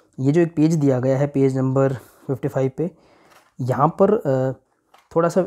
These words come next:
ये कैप्शन चेंज कर दिया गया था। ऊपर लिखा हुआ था जलजला टूटा नागराज पर, और इसमें था मर नागराज मर, यहाँ से शुरू हो रहा था। तो इनमें थोड़ा सा कन्वर्सेशन दिखाया गया और थोड़ा कंप्यूटर इफेक्ट भी है, नागराज इच्छाधारी शक्ति में कन्वर्ट हो रहा है। और यहाँ पर एक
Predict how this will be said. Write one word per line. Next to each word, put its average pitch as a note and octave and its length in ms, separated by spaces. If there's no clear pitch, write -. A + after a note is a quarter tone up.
ये D3 180
कैप्शन D3+ 340
चेंज E3+ 240
कर D#3+ 100
दिया B2+ 180
गया A#2+ 100
था। B2+ 80
ऊपर C3 180
लिखा C#3+ 200
हुआ C#3 120
था - 140
जलजला C3+ 340
टूटा C3+ 240
नागराज A#2 400
पर, B2 140
और A2 300
इसमें D3+ 320
था D#3 60
मर C#3+ 220
नागराज B2+ 360
मर, A#2+ 180
यहाँ A#2 200
से C#3+ 80
शुरू C3+ 160
हो A2+ 80
रहा G#2+ 120
था। - 160
तो - 80
इनमें D#3 220
थोड़ा E3 120
सा E3+ 80
कन्वर्सेशन D#3+ 460
दिखाया C#3+ 260
गया C#3+ 220
और A2 300
थोड़ा C#3 180
कंप्यूटर C3+ 340
इफेक्ट C#3+ 220
भी D3 120
है, C#3+ 100
नागराज C3 380
इच्छाधारी C3 340
शक्ति C3+ 260
में C3 80
कन्वर्ट B2+ 200
हो A#2 80
रहा A#2 100
है। B2+ 100
और C3 280
यहाँ D3+ 260
पर E3 160
एक E3+ 200